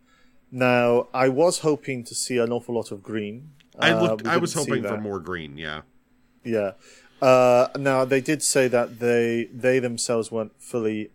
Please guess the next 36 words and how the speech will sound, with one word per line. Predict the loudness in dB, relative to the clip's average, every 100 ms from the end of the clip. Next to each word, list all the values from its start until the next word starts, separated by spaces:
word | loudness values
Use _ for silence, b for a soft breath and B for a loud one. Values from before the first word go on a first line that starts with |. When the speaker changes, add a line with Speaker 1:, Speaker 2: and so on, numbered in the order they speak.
| -8
Speaker 1:
I |
mean, | -6 -6
they, | -6 -6 -10 -20 -18 -20 _
they | -6
were | -2 -2
satisfied, | -4 -6 -6 -6 -8 -6 -6
but | -4
they | -4
weren't | -4 -8
fully | -10 -8 -6
happy | -8 -10 -10 -10
with, | -4 -2 -2 -4 -8
uh, | -8 -8 -10 b b b _
uh, | -8 -4 -4 -6 -14
the | -10 -4 -2 -2 -4
flora | -4 -2 0 0
that | -4 -6
they | -8
had | -6 -8 -6
there, | -8
'cause | -8 -6
they | -4 -4
really | -4 -6
want | -6 -8 -10
to | -12
push | -12 -12 -12
it | -14
and | -10
go | -6 -4
even | -6 -12
farther. | -12 -10 -8 -8 -10 -10
Speaker 2:
Yeah, | -8 -6
they | -2 -2
only | -2 -4
have | -2
a | -2